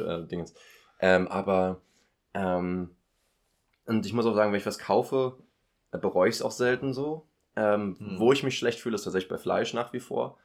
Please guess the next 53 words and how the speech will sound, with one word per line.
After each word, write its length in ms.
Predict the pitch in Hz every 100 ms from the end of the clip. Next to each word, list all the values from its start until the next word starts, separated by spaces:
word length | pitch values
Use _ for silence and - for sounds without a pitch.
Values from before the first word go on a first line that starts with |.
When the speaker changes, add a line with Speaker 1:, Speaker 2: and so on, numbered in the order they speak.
| _ -
Speaker 1:
Also 220 | 98 104
Speaker 2:
Ja. 60 | 92
Speaker 1:
ich, 120 | 87
ich, 180 | 95 -
ich 140 | 120 123
muss 200 | 120 117
sagen, 180 | 113
ich 100 | 113
genieße 320 | 117 110 131 156
es 100 | 147
wirklich 300 | 131 120 -
se-, 200 | 110 98
weitaus 280 | 110 113
mehr, 160 | 117 120
seit 120 | 120 113
ich 80 |
da 60 | -
eine 120 | 117
Awareness 380 | 107 107 117 127
für 140 | - 120
habe. 200 | 120 107
Ich 120 | -
esse 100 | 120
es 80 | 117
halt 120 | 120
immer 140 | 131 127
noch. 220 | 139 - _ _
Ich 80 | _
würd 160 | 113 -
gerne 200 | 120 117
davon 240 | 113 117
wegkommen, 360 | 110 110 120 107
aber 100 | 98
man 100 | -
isst 120 | 101
es 120 | 107 123
halt 160 | 113
leider 280 | 104 110 110
sehr 140 | 104
nice 280 | 101 104 107
und 100 | -
ich 120 | -
find's 320 | - 120 - -
sehr 140 | 135
schwer, 200 | - 107
davon 540 | 104 - 98 98 -
wegzukommen. 480 | - 117 - - 147
Speaker 2:
Aber 80 | 107
machst 280 | 107 117 -
du's 180 | 131 -
so, 280 | 120 120
dass 320 | 113 107 104 -
du 540 | 107 104 101 101 95